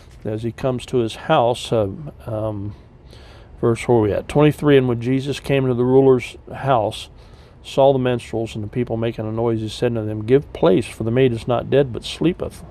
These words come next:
And they laughed him to scorn. It's a shame that the world does that. And we're not talking about just the healing. And boy, I could really go on a, a long tirade about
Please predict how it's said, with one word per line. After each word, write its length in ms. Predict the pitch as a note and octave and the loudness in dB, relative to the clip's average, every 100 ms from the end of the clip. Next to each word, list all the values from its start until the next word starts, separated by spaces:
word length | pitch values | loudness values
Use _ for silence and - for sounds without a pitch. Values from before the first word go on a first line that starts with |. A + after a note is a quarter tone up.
| - - | -18 -10
And 140 | A#2 | -6
they 60 | A2+ | -4
laughed 340 | A2 A#2 B2+ | 0 0 -2
him 140 | - A2+ | -6 -6
to 100 | G#2 | -6
scorn. 580 | - - C#2+ A#2 F#2 F2+ - - - - - - - - - - - - - - - - | -8 -4 0 0 -2 -8 -16 -20 -20 -20 -20 -20 -20 -20 -20 -18 -18 -18 -18 -18 -18 -8
It's 260 | - A#2 - | -2 -2 -2
a 40 | |
shame 600 | G#2+ D3 C3 G#2 A#2+ A#2+ | -2 2 2 0 -4 -4
that 160 | A#2 A2+ | -4 -2
the 80 | G#2+ | -2
world 400 | A2 A#2 G#2 G2 | 2 4 2 2
does 320 | G2+ F#2 - | -2 -2 -6
that. 240 | - F#2 - - A#3+ | -8 -10 -12 -16 -14
And 400 | - - - C#3 | -14 -6 -2 2
we're 80 | D3 | 4
not 200 | C3 - - - - - - - - - | 4 0 -10 -20 -20 -20 -20 -20 -18 -14
talking 300 | - A2+ A2 | -2 -2 -2
about 320 | G#2 G2+ F#2+ | -4 -4 -6
just 240 | - A2+ - | -6 -8 -6
the 100 | G#2 | -6
healing. 380 | A#2+ A#2+ G2 F#2+ | -2 -2 -2 -6
And 640 | F2+ - - - G#2+ A2 | -10 -14 -16 -14 -10 -2
boy, 140 | A#2 | 2
I 80 | A#2+ | 2
could 240 | A2 F#2 - | 0 -6 -2
really 320 | B2 G#2+ - - B2+ | 0 0 -4 -10 -6
go 200 | A#2 A#2 | 0 2
on 360 | A2+ G#2+ G2 G2+ | 2 0 -4 -6
a, 60 | A#2+ | -8
a 20 | |
long 460 | G#2 G#2 A#2 A#2 G#2+ | -6 0 2 2 -2
tirade 420 | - A2+ A#2 A#2 | 0 2 4 2
about 300 | G#2+ G#2 | 2 2